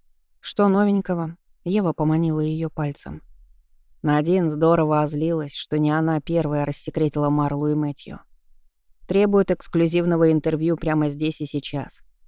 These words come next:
Она связалась со всеми, с кем мы вчера беседовали, и после обеда пролезла в номер Джулиана в отеле.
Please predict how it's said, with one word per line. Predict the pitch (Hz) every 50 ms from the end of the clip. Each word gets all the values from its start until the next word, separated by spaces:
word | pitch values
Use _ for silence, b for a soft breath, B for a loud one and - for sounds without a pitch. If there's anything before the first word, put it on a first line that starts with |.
| - - _ _ _ -
Она | - 160 160 175 175
связалась | - - 165 160 165 170 170 170 160 156
со | - 156 151
всеми, | - - - 180 170 165 147
с | 139 -
кем | - 156 147 147
мы | 156 151
вчера | - - - 147 147 143
беседовали, | 143 143 143 - 170 160 151 151 143 139 143 139 156 - - - _ _ _ _ _ -
и | 170 170
после | - 180 180 - - 156 156
обеда | 151 151 165 175 165 165
пролезла | - - 143 147 151 156 160 156 147
в | 139 147
номер | 156 156 156 151 147 147
Джулиана | 147 151 165 170 165 156 147 143 143 143
в | 139
отеле. | 143 - - 147 139 135 139 127